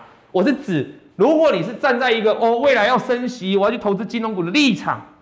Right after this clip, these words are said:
一个长多的走势，我不觉得今天是应该你要去追进的位置，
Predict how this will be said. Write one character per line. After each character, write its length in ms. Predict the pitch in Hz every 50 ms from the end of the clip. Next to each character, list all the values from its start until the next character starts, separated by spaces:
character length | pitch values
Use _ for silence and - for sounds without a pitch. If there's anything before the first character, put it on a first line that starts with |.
| _ _ _ _
一 80 | 254
个 80 | 254 -
长 260 | - - 208 220 247
多 100 | 262 269
的 80 | 254 -
走 200 | 208 151 139 135
势， 400 | - - 247 208 - - - - - - - _ _ _ _ _ _
我 80 | -
不 120 | 220 311 311
觉 100 | 233 269
得 60 | 247
今 180 | 208 247 254 254
天 100 | 262 254
是 120 | 247 254 254
应 80 | 233
该 120 | 240 240 233
你 80 | 185
要 80 | 165 190
去 80 | 214 -
追 180 | - 202 185
进 120 | 165 196 170
的 60 | 160
位 160 | 170 160 147
置， 240 | 113 110 107 104 98